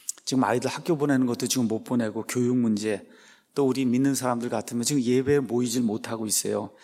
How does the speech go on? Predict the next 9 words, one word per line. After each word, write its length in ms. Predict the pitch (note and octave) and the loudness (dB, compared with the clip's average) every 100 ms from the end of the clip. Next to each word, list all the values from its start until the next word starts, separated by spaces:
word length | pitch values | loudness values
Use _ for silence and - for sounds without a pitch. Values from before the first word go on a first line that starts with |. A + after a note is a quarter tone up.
| - - - | -20 -18 -2
예배 260 | B2+ B2 B2 | 0 2 0
등 260 | D#3 B2 | 0 -2
말 180 | A2 C3 | 0 -2
그대로 540 | C3+ C#3+ D#3+ E3+ G#2 - - - - | -2 -4 -2 -2 -4 -10 -20 -12 -2
우리가 380 | D3 D#3 F3+ | 0 2 2
살고 360 | F3 E3 D#3 D#3 | 2 -2 -4 -2
있는 180 | D3+ D3+ | 0 2
모든 400 | A#2+ A#2+ B2+ B2 | 0 0 0 -2
분야, 640 | - A2 G2+ G#2+ A2+ F#2+ | -4 -4 -4 -4 -6 -8